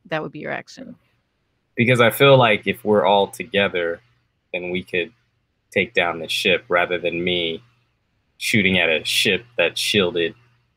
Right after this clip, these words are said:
Speaker 2: all by myself, and I just did a sensor, and, like,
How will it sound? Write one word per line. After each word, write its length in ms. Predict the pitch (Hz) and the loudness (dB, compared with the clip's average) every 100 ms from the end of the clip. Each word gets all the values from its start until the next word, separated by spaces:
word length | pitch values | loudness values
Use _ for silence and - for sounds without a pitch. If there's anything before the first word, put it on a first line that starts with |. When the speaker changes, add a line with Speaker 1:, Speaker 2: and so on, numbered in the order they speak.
| _ _ _ - | _ _ _ -2
Speaker 2:
all 160 | 87 | 0
by 140 | 87 82 | 0 0
myself, 760 | 82 76 - 98 82 76 - - _ _ | -2 -2 0 2 0 -2 -8 -20 _ _
and 120 | - 82 | -6 -4
I 80 | 80 | -4
just 200 | 87 - | -6 -4
did 120 | 92 | -4
a 60 | 76 | -2
sensor, 500 | - 92 82 82 78 | -2 -2 -2 -4 -6
and, 140 | 80 | -6
like, 260 | 78 78 | -6 -6